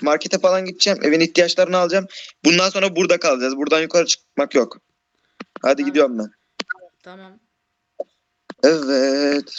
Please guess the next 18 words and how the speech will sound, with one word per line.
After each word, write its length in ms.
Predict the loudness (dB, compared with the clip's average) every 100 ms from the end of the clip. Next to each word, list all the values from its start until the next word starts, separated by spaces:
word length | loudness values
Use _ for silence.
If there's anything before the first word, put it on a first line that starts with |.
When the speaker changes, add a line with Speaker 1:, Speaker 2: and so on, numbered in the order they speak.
| -16
Speaker 1:
Bakalım. 380 | -14 -10 -8 -10 _ _ -12
Abo, 540 | -8 -2 0 0 -2 -4 -6
ne 140 | -6
oluyor 160 | -4 -4
lan 260 | -6 -6 -6
orada? 180 | -8 -12 -16
Speaker 2:
Aa, 120 | -16 -18 _ _ _ -18
bu, 160 | -12 -12 -14 -20 _ _
bu 60 | -14
sen 240 | -10 -8
değil 140 | -8 -12
misin? 340 | -14 -18 -20 _ _
K-, 160 | -20
kamerada 480 | _ -12 -10 -10 -10
gözüken. 500 | -10 -12 -12 -16 -16 _ _ _
Gel 200 | -12 -10 -10
lan 140 | -12
buraya. 240 | -12 -12